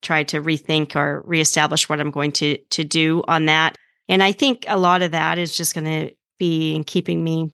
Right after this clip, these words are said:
being helpful to people, but also keeping my speaking, um, going, because that doesn't always come <laughs> naturally as well. And so I think some of it may be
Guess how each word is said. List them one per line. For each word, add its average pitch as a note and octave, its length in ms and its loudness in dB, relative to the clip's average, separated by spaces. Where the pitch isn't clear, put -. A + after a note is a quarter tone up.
being A3 180 4
helpful G#3 460 2
to F#3 100 -4
people, F3 460 -4
but F#3+ 120 4
also F3+ 440 4
keeping F#3 280 2
my E3+ 140 2
speaking, F3+ 720 0
um, E3 280 2
going, E3+ 360 2
because E3+ 520 0
that E3+ 120 0
doesn't D#3+ 280 0
always D#3+ 240 -2
come E3 360 -6
<laughs> - 60 -8
naturally F3 500 2
as D#3+ 160 -4
well. F3 320 4
And G3 120 2
so A3 180 4
I G3+ 100 4
think C4 260 -2
some G#3 220 0
of A3+ 220 -2
it F#3 200 -6
may F3+ 220 -2
be E3+ 580 -2